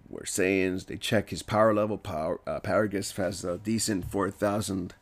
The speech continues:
level power for a guy his age. That's amazing. So they're like, "You know what? We'll take you." He's like, "Sure, but we gotta take my son too." He's like, "Who's your son?" Then he yells for Broly, who, like,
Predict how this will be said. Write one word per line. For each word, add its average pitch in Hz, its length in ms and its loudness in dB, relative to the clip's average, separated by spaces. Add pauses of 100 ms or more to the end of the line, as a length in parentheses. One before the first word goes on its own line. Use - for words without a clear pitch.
(100)
level 98 440 -2
power 95 540 -4
for 90 280 -6
a 80 60 -6
guy 90 260 -4
his 98 180 -4
age. 92 300 -2
That's - 200 -10
amazing. 90 560 -6
So - 140 -12
they're 73 100 -8
like, 69 140 -8
"You 90 80 -6
know 101 140 0
what? 107 280 0 (480)
We'll 98 160 0
take 90 300 0
you." 82 80 -2
He's 76 100 -4
like, 71 160 -8 (240)
"Sure, 117 360 4
but 76 200 -4 (160)
we 78 160 -4
gotta 92 220 0
take 92 120 -4
my 85 120 -2
son 90 320 -2
too." 107 180 0
He's 90 100 0
like, 76 140 -6
"Who's 98 200 -6
your 90 80 -4
son?" 101 340 -2 (540)
Then - 100 -8
he 64 80 -4
yells 60 160 -6
for 82 80 -8
Broly, 80 460 2
who, 87 100 -10
like, 64 240 -8